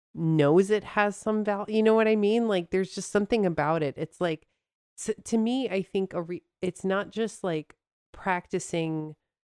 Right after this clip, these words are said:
and noticing your strengths and the peaks, I think it's also having the p-, the, the space and the safety even to grieve the fact that actually you had a lot more peaks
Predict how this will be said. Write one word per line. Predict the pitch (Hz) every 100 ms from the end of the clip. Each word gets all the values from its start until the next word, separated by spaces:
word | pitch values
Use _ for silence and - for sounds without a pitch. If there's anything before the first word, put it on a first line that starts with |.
| _ _ _ -
and | 180 170
noticing | 170 170 - 175 160
your | 156
strengths | - - - 170 165 -
and | 165 143
the |
peaks, | - - - 214 - _
I | 180
think | - 202 190
it's | 175 _
also | 165 170 - 165 156 151 143 151 _ _ _ _ _ _ _ _ _ -
having | 110 202 220 277 262
the | 185
p-, | - - - _ _ 202
the, | 196 -
the | 185
space | - - - 214 208 214
and | 185
the | 151
safety | - 165 226 - 156 139
even | 151 151 135
to | - 160
grieve | - 143 143 175 220 180 131 139 147 _ _
the | 165
fact | - 160 156 - -
that | 147 143
actually | 151 - - 170 156 147 139 139 _ _ _ _ _ _ -
you | 165 180
had | 165 170 175
a |
lot | 160 151 147 151 156
more | 127 101
peaks | - - - _ -